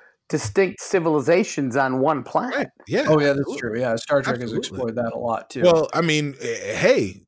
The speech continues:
Speaker 2: the Earth has explored that a lot. There was just a guy who was, who was murdered by bow and arrows, you know, from some, some civilization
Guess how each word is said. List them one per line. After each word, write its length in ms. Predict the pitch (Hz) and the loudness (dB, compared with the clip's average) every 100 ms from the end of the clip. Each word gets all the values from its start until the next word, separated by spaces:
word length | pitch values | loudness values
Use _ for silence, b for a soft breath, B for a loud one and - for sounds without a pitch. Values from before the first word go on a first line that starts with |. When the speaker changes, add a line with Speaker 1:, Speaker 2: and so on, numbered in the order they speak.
| - | -2
Speaker 2:
the 100 | 165 - | -2 2
Earth 240 | 240 - | 0 0
has 240 | 113 104 | -4 -4
explored 440 | 101 - 110 98 90 | -4 -6 -4 -4 -2
that 160 | 92 92 | -6 -4
a 40 | |
lot. 300 | 98 95 95 | -4 -4 0
There 100 | 147 | 4
was 180 | 202 - | 4 4
just 220 | 220 - | 0 2
a 60 | 175 | 0
guy 380 | 139 180 254 | 2 2 2
who 180 | 165 165 | 2 0
was, 260 | 147 135 - B B - | 0 -2 -6 B B -2
who 80 | |
was 260 | 165 147 127 139 | 0 2 -2 -8
murdered 640 | 139 139 143 196 247 175 123 | -6 0 4 4 4 2 4
by 160 | 143 | 2
bow 340 | 127 - 170 226 | 4 4 4 6
and 140 | 160 | 4
arrows, 840 | 135 247 190 85 82 82 90 - - _ _ _ _ | 4 4 2 0 -4 -8 -8 -12 -14 _ _ _ _
you 160 | 160 151 | 0 4
know, 200 | 127 185 | 6 4
from 260 | - 170 156 | 4 0 2
some, 400 | - 185 180 - | 2 4 2 -2
some 260 | - 196 185 | 0 2 2
civilization 1080 | - 196 208 165 165 247 - 170 156 190 | 4 4 4 2 2 0 0 0 -2 -4